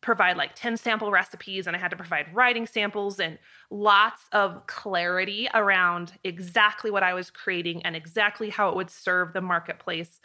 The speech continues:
and how it was different and better than other cookbooks out there. So it was a pretty cool process, but definitely a stretch. It really, really stretched me.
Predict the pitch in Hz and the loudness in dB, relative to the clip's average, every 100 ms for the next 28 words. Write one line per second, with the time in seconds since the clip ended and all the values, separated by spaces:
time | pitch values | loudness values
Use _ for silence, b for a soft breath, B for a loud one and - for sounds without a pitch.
0 | B B B 196 208 220 202 202 160 226 | B B B -4 2 4 4 0 0 -2
1 | 240 226 190 190 202 208 196 185 214 214 | 0 -2 -2 0 2 2 2 0 0 0
2 | 214 208 - 196 - 165 165 180 170 175 | -2 -10 -6 -8 -4 -4 -2 0 -2 -2
3 | B B B B - 196 170 - _ - | B B B B 0 2 2 -6 _ -6
4 | 247 254 254 - 220 - 175 - 175 - | -6 -2 -4 -4 -4 2 2 2 -8 -4
5 | 180 - b b _ 254 269 294 269 254 | -4 -4 b b _ -8 -6 -6 -6 -6
6 | 240 233 _ _ _ 202 - - 170 - | -6 -8 _ _ _ -10 -10 -6 -2 -2
7 | - - - 202 214 285 254 226 202 180 | -4 -10 -10 -12 -6 -2 0 0 0 0
8 | - - - - 175 175 | -4 -6 -6 -16 -14 -14